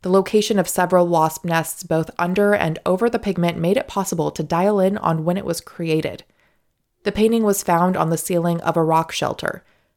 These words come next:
The depiction of the kangaroo is part of the naturalistic period of Indigenous rock art.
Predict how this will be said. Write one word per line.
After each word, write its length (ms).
The 60
depiction 440
of 100
the 60
kangaroo 580
is 180
part 300
of 120
the 60
naturalistic 840
period 380
of 120
Indigenous 600
rock 280
art. 300